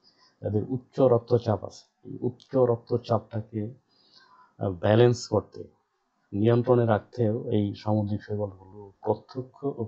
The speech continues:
পরোক্ষভাবে ভূমিকা রাখে। এছাড়াও বিভিন্ন ক্যান্সার গুণাগুণ বা ক্যান্সার ঝুঁকি কমায়। এছাড়া ঔষধি গুণাগুণ রয়েছে এর, আ, অত্যন্ত গুরুত্বপূর্ণ ভূমিকা।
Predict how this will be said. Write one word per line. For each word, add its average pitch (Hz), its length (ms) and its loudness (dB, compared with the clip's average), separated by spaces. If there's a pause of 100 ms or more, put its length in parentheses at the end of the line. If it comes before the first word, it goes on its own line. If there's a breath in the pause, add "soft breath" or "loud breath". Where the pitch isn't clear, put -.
পরোক্ষভাবে 107 800 -4
ভূমিকা 98 360 -10
রাখে। - 180 -20 (920 soft breath)
এছাড়াও 117 260 4
বিভিন্ন 110 380 4
ক্যান্সার 113 600 2
গুণাগুণ 104 580 0 (200)
বা 107 160 -6
ক্যান্সার 120 600 0 (1120)
ঝুঁকি 113 340 0
কমায়। 104 540 -2
এছাড়া 113 420 -2 (380 soft breath)
ঔষধি 120 400 2
গুণাগুণ 110 500 4
রয়েছে 110 420 0
এর, 104 440 -4
আ, 101 80 -6
অত্যন্ত - 600 -8
গুরুত্বপূর্ণ 104 720 -2
ভূমিকা। 92 440 -12